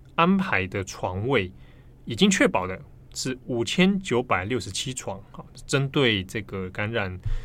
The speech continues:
新型冠状病毒的。那目前可能还会再调配，可能增加四百床。那如果要算起来的话，可以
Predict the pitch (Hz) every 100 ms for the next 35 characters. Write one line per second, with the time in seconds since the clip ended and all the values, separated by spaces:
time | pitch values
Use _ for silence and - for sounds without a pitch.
0 | - - - - - 135 113 117 117 107
1 | 170 110 90 87 92 - - - - -
2 | - 180 165 240 196 120 107 98 107 131
3 | 143 139 165 123 107 135 110 - 98 95
4 | 123 113 113 - 165 110 - - 90 90
5 | - - - - - 117 110 104 104 110
6 | 131 139 139 127 160 - 95 110 92 120
7 | 101 92